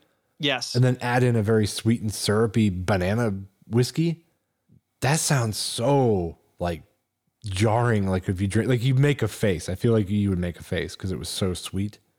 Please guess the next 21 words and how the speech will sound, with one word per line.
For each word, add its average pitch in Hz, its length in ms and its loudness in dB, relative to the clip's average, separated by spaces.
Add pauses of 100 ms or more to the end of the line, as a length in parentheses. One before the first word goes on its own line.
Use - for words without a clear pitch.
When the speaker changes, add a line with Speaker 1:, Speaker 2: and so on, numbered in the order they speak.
(520)
Speaker 1:
You 269 100 0
know 302 120 2
what? 285 160 0
That's - 200 -8
funny 359 260 -2
that 247 120 -8
you 170 140 -2
say 139 300 0
that 123 200 -2
because 139 280 -2
I 160 140 0
actually 202 520 -2
had 139 380 -2
a - 80 -8
Mountain 135 460 -4
Dew 127 520 -8
not 143 380 -2
too 175 180 -4
long 131 300 -8
ago. 220 420 -4
Speaker 2:
Mm-hmm. 139 140 -2